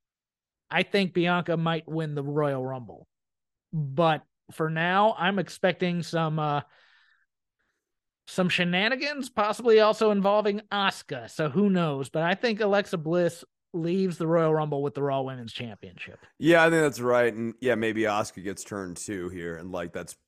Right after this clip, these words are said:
Speaker 2: Alexa's new evil faction.
Speaker 1: What I should have probably started with, Bray Wyatt versus L A Knight. Yeah, let me talk to you.
Speaker 2: <laughs>
Speaker 1: Mountain Dew Pitch Black match, which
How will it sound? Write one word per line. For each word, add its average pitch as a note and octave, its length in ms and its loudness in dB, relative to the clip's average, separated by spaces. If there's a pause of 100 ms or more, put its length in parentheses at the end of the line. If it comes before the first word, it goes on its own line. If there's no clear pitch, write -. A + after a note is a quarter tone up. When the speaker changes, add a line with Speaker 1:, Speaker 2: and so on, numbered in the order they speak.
(240)
Speaker 2:
Alexa's E2+ 540 -14
new E2+ 200 -12
evil D#2+ 340 -14
faction. E2+ 520 -12 (300)
Speaker 1:
What F#3+ 200 -4
I G3+ 100 2
should B3+ 240 -4
have A3 180 -2
probably G#3+ 400 2
started D#3 420 0
with, F3 220 -4
Bray F#3+ 340 -2
Wyatt C4+ 460 2
versus G3 340 0 (140)
L B3+ 460 4
A A#3+ 280 4
Knight. A#3 360 0
Yeah, C4 720 2 (120)
let G#3+ 240 -4
me B3+ 100 -2
talk - 440 0
to G#3+ 100 0
you. G3 220 6 (280)
Speaker 2:
<laughs> - 280 -20
Speaker 1:
Mountain B3+ 420 -2
Dew C4 320 -2
Pitch B3+ 320 -2
Black A3+ 420 4
match, D#3+ 520 -6 (220)
which F#3 300 2